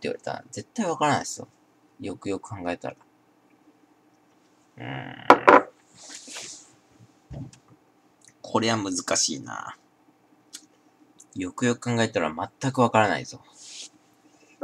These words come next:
全然味の違いがわからない。うん。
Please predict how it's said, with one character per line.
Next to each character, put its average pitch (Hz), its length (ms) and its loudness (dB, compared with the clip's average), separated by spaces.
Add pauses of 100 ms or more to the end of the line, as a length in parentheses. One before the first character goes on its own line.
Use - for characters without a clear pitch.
(160)
全 120 260 4
然 117 160 4
味 101 180 0
の 107 100 0
違 98 320 2
い - 40 0
が 92 220 0 (800)
わ 92 180 0
か 95 120 6
ら 85 100 4
な - 100 -8
い。 50 120 -12 (840)
う - 40 -8
ん。 - 280 -10